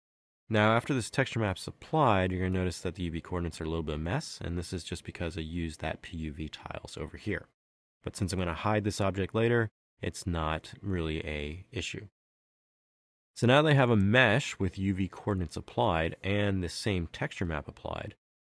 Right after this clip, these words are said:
I can now start using these insert mesh brushes. So I can say, select this rivet here and drag it out.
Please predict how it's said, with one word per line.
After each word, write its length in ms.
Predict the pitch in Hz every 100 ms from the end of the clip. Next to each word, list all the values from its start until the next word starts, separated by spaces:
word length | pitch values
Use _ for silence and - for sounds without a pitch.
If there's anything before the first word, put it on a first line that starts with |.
| -
I 120 | -
can 200 | - 95
now 280 | 92 92 92
start 340 | - 101 90
using 440 | 82 90 98 98 98
these 160 | 87
insert 300 | - 87 -
mesh 200 | 82 82
brushes. 400 | - 78 82 131
So 80 | -
I 60 | -
can 80 | 90
say, 180 | - -
select 480 | - - 80 76
this 220 | - - 92
rivet 220 | 85 82
here 280 | 101 117 120
and 120 | -
drag 380 | 78 85 82 82
it 80 | 82
out. 320 | 87 123 160